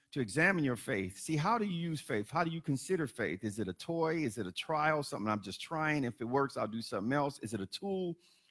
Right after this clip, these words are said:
Is it a tactic that I use in certain situations but not in others? Is it a technology? Is it something that I just use to help me get stuff, but when I got the stuff, then I stop using it? Or is it a termination? That means that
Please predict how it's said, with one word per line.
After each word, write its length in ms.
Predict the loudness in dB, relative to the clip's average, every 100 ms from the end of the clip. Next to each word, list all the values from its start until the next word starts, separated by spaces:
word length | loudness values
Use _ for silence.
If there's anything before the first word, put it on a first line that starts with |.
| -6
Is 120 | -2
it 80 | 0
a 60 |
tactic 560 | -2 0 2 2 0 -2
that 140 | 4
I 100 | 6
use 420 | 6 4 -2 -2 -2
in 80 |
certain 280 | -2 0 0
situations 640 | -2 -6 -6 -2 -2 -2 -6
but 160 | -2
not 220 | 2 4 4
in 120 | 4
others? 380 | 2 0 -6 -10 -20 -20 -8
Is 120 | -4
it 80 | 0
a 80 | 0
technology? 1000 | 2 2 4 6 6 4 2 -2 -4 -8 -18 -10
Is 140 | -6
it 80 | -4
something 340 | 0 0 2 4
that 160 | 6
I 140 | 8 6
just 280 | 2 -2
use 480 | 0 0 0 0 -2
to 140 | 0 2
help 200 | 4 4
me 160 | 0
get 240 | 4 4 4
stuff, 340 | 2 4 4
but 100 | 2
when 120 | 2 4
I 100 | 2
got 340 | 6 6 6
the 60 | -2
stuff, 400 | -2 4 2 2
then 120 | 0
I 100 | 2
stop 380 | 0 0 0 0
using 460 | -2 -2 -2 -4 -6
it? 160 | -10 -16 _ _ _ _ _ _ _ _ _ _ _ -2
Or 320 | 2 4 2
is 340 | 2 2 2
it 100 | 2
a 80 | 2
termination? 800 | 0 0 2 4 2 0 -2 0
That 160 | 0 0
means 460 | -2 -2 -4 -4
that 260 | 0 0